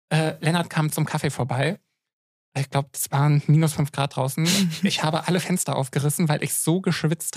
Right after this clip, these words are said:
Speaker 1: habe,
Speaker 2: <laughs>
Speaker 1: weil diese Tatsache auf einmal ein Gesicht
Speaker 2: Ja.
Speaker 1: bekommen hat.
Speaker 2: Ja.
Speaker 1: Mm, ja, und heute ist es so, dass, ähm, es Wochen gibt oder Situationen, ähm, da erzählt mir mein Freund, wie es meiner Mutter geht, weil die mehr
Speaker 2: <laughs>
Speaker 1: Kontakt miteinander haben als, als ich mit ihr.
Speaker 2: Ja.
Speaker 1: Also eine sch-,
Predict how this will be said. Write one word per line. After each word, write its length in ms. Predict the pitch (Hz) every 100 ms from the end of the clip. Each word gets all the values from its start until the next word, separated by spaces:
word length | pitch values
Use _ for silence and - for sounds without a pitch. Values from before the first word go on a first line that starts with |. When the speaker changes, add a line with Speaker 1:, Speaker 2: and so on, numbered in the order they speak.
| 262
Speaker 1:
habe, 280 | 131 160 185
Speaker 2:
<laughs> 120 | - -
Speaker 1:
weil 120 | 175
diese 200 | 170 151
Tatsache 420 | - 240 - 151
auf 100 | 147
einmal 180 | 165 170
ein 80 | 156
Gesicht 160 | 151 202
Speaker 2:
Ja. 60 | -
Speaker 1:
bekommen 420 | 156 - 143 135
hat. 140 | - - _
Speaker 2:
Ja. 220 | 226 208 - _
Speaker 1:
Mm, 380 | 190 190 196 196 - _ _ _ _
ja, 140 | 147
und 140 | 139 120
heute 180 | 120 -
ist 140 | -
es 120 | -
so, 180 | - 185
dass, 360 | 175 - - -
ähm, 340 | 147 147 143 -
es 140 | -
Wochen 220 | 151 185
gibt 420 | 175 190 - - - _ _ _ _ -
oder 140 | 143
Situationen, 640 | 143 151 139 147 151 185 190
ähm, 300 | 151 151 147
da 80 | 147
erzählt 240 | - 156
mir 60 | 160
mein 160 | 147 147
Freund, 240 | 156 151
wie 40 | 151
es 60 |
meiner 160 | 143 139
Mutter 220 | 196 180
geht, 160 | 247 302
weil 320 | 359 - 427
die 120 | 339
mehr 180 | 403 339
Speaker 2:
<laughs> 60 | 370
Speaker 1:
Kontakt 380 | 381 381 359 -
miteinander 420 | 339 349 180 175
haben 280 | 175 180 185
als, 360 | 147 151 151 -
als 220 | 156 147
ich 140 | 226
mit 160 | - 143
ihr. 240 | 147 180 - -
Speaker 2:
Ja. 200 | 226 202 - _ _ _ _
Speaker 1:
Also 160 | 175 170
eine 80 | 165
sch-, 160 | -